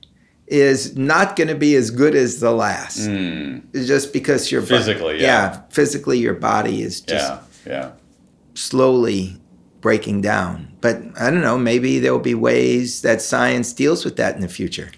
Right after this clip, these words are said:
Speaker 2: Well, there are a lot of people working on that issue now. Might be too late for us.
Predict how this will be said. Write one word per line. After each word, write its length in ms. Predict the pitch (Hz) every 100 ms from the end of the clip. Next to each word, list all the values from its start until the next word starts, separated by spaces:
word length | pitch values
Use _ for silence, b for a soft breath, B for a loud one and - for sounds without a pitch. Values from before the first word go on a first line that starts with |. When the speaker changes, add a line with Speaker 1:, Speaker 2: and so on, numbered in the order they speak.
| -
Speaker 2:
Well, 240 | 85 90
there 80 | 98
are 40 |
a 40 | 90
lot 140 | 95
of 60 | 92
people 200 | 98 87
working 320 | 90 90 92
on 80 | 87
that 140 | 85
issue 240 | 80 -
now. 240 | 67 60 - - - _ _ b b b b _ -
Might 180 | 113 120
be 80 | 120
too 180 | - 147
late 200 | 123 -
for 160 | 95
us. 360 | 82 71 -